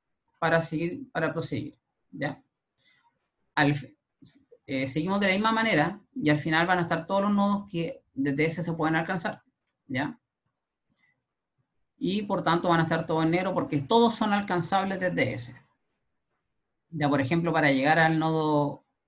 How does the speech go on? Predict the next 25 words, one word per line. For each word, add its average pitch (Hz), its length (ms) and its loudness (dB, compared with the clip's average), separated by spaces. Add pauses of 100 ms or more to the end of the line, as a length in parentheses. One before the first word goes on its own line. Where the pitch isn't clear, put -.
(500)
eh, 135 460 0 (200)
Y 147 380 2 (140)
son 202 200 -2
tres. 143 400 -2 (440)
Uno, 220 540 -4 (140)
dos, 180 680 -2
tres, - 480 -8 (140)
¿ya? 78 320 -8 (520)
Para 139 180 0
llegar 139 300 2
a 147 160 4
T 190 440 -4
es 156 240 -8 (100)
uno, 202 420 -2
dos, 120 400 -4
y - 120 -6
así. - 220 -8 (920)
¿Ya? - 140 -12
Esta 185 280 -8
es 214 60 -6
una 202 180 0
búsqueda 202 340 -2
primero 180 240 -2
en 180 140 -6
profundidad. 139 580 -2